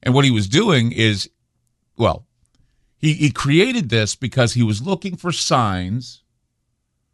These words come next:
of extraterrestrial life within cosmic signals, because he had a feeling or a theory that if we had an extraterrestrial civilization that was able to have a power of a star in its possession, then that advanced civilization would be able to come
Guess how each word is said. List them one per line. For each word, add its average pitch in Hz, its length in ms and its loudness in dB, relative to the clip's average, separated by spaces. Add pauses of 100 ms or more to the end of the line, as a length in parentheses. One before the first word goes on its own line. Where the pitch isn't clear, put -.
(380)
of 127 120 2
extraterrestrial 113 640 0
life 92 280 2
within 95 240 -2
cosmic 82 380 -4
signals, - 420 -6
because 85 380 -8
he 107 220 -2
had 131 200 2
a 117 60 0
feeling 110 720 0
or 80 100 -6
a 90 80 -4
theory 98 640 -2
that 85 200 -4
if 90 200 -4 (420)
we 113 140 6
had 120 200 4
an 110 100 -2 (120)
extraterrestrial 143 640 -2
civilization 110 640 0
that 98 40 0
was 90 100 -4
able 104 220 2
to 92 120 -2
have 104 280 2
a 95 80 -2
power 127 480 2
of - 120 -8
a 98 60 -6
star 98 760 -2 (160)
in 98 100 -6
its 85 120 -8
possession, 98 680 -4 (460)
then 120 140 4
that 127 140 6
advanced 127 360 2
civilization 110 520 0
would 98 100 -2
be 95 180 2
able 92 180 0
to 85 80 -6
come 95 420 0